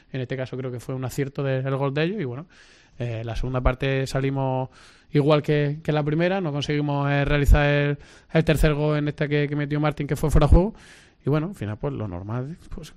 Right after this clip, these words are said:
a mí me encantaría acabar todos los partidos atacando, pero bueno, al final también jugamos contra, contra doce jugadores que quieren ganar, que se, también se, está,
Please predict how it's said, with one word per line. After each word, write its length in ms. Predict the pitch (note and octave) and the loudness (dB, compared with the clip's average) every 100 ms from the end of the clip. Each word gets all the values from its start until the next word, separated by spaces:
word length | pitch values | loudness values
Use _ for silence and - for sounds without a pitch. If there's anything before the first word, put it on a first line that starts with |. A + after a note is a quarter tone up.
| - | -14
a 140 | A#2+ | -12
mí 140 | F#2+ G#2 | -10 -8
me 80 | |
encantaría 760 | A2+ B2 A#2 B2+ C3 B2+ B2+ B2+ | -6 -6 -2 0 2 2 2 0
acabar 300 | B2 B2+ B2+ | 2 2 2
todos 160 | C#3 C3 | 4 6
los 120 | B2+ | 6
partidos 360 | C3 - C#3 | 6 4 0
atacando, 400 | C3 C#3 D3 E3+ | 2 -2 -2 -2
pero 220 | F3+ D#3 B2 | -4 -6 -6
bueno, 220 | C#3 D#3 | -8 -10
al 120 | A#2+ | -10
final 340 | - A#2 A#2 | -12 -10 -10
también 260 | - B2+ A#2+ | -8 -6 0
jugamos 220 | C#3 B2 | 2 4
contra, 520 | C#3 B2+ C3 C3 C#3 | 2 2 0 2 0
contra 280 | - C#3 C#3 | 2 2 4
doce 160 | C3+ C#3+ | 6 6
jugadores 320 | C#3 C#3 C#3 | 6 4 2
que 120 | C#3+ | 0
quieren 240 | C3+ C#3+ C3+ | 0 0 0
ganar, 260 | C#3+ F#3 | 0 0
que 80 | G#3 | 0
se, 80 | C#3 | -4
también 220 | C3 C3 | -4 -4
se, 140 | C#3+ | -4
está, 220 | C3 C#3 | -2 -4